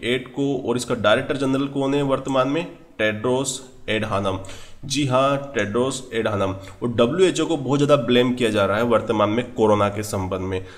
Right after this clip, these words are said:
आप न्यूज़ देखते होंगे। अभी हाल ही में, आपसे क्वेश्चन कमेंट करके बताइएगा, अभी हाल ही में किस देश ने डब्ल्यूएचओ की सदस्यता को छोड़ने की धमकी दी थी, उसकी funding रोकने की भी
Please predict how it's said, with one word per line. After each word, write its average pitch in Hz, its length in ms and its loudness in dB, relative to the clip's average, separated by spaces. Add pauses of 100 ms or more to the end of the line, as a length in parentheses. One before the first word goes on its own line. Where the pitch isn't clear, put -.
(180)
आप - 220 -2
न्यूज़ 110 260 -2
देखते 107 360 -4
होंगे। 113 300 -2 (720)
अभी 175 160 2
हाल 135 260 4
ही 156 80 2
में, 143 160 2
आपसे - 280 -4
क्वेश्चन 127 340 -4
कमेंट 120 320 2
करके 110 180 -2
बताइएगा, 98 600 -4 (240)
अभी 127 180 4
हाल 120 280 2
ही 127 80 0
में 127 260 -4
किस 160 180 0
देश 120 320 0
ने 127 120 0
डब्ल्यूएचओ 110 720 0
की 123 140 -6
सदस्यता 104 540 -4 (600)
को 120 80 -4
छोड़ने 110 400 0
की 117 100 -2
धमकी 101 380 -2
दी 120 120 -4
थी, 123 160 -2
उसकी 117 200 -2
funding 113 440 2
रोकने 110 320 0
की 113 140 -4
भी 120 220 -4